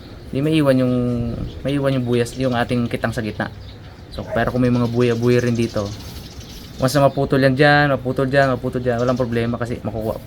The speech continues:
mariretrieve pa rin natin siya. So, yun po yung importansya ng buya natin.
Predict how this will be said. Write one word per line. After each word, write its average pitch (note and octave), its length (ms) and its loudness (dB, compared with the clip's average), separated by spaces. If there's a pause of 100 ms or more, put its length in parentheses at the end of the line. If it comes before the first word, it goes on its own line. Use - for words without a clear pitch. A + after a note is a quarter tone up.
mariretrieve B2 480 2
pa A#2 80 0
rin A2 160 0
natin G#2 240 -6
siya. - 120 -10 (600)
So, B2 80 -2
yun A#2+ 160 0
po B2 80 0
yung A#2+ 160 0
importansya A#2+ 560 -2
ng A2+ 80 -4
buya A2 240 -4
natin. G2+ 240 -10